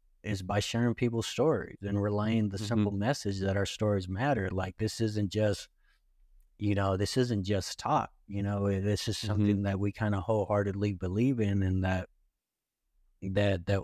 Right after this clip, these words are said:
Speaker 1: we kinda give our lives to. So, you know, it all coalesced around that moment. But, um, you know, I had that realization that, hey, my, my life matters, so my story matters. And,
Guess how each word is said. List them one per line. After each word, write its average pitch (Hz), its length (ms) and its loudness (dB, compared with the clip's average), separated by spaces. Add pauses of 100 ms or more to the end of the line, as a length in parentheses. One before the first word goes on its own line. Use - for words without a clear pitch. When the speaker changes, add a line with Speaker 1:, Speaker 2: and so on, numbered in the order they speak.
(120)
Speaker 1:
we 101 120 -4
kinda 104 260 2
give 101 240 0
our 101 120 2
lives 117 440 0
to. 92 280 -6
So, 98 600 -2 (800)
you 123 100 -2
know, 110 140 2
it 117 60 2
all 127 160 4
coalesced 120 760 0
around 104 360 0
that 101 200 2
moment. 107 540 0
But, 98 200 0
um, 95 520 -2 (200)
you 104 120 -2
know, 101 140 0
I 98 100 -2
had 104 200 0
that 107 140 0
realization 104 840 0
that, 92 140 0
hey, 98 180 2
my, 95 480 -2 (760)
my 92 60 0
life 104 360 2
matters, 92 520 0
so - 180 -2
my 95 160 -2
story 113 420 2
matters. 92 560 -2
And, 92 260 -2